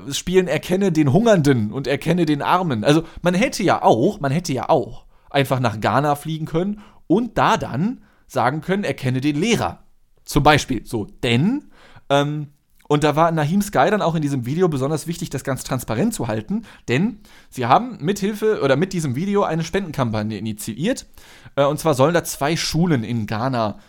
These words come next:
äh, eröffnet und gebaut werden mit dem Spendengeld, was über dieses Video reingebracht werden soll, was ja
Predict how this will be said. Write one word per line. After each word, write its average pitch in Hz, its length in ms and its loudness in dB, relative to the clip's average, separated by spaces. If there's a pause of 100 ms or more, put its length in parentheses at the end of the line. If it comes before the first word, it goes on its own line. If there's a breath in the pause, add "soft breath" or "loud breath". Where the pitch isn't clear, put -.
(280 soft breath)
äh, - 80 -10
eröffnet 127 500 -2
und 143 140 -4
gebaut 120 420 0
werden 185 280 0
mit 165 180 -2
dem 180 100 0
Spendengeld, 165 540 -4
was 143 180 -2
über 156 140 -2
dieses 139 300 -6
Video 139 260 0
reingebracht 120 500 -4
werden 110 160 0
soll, 101 180 -2
was 127 140 0
ja 220 100 2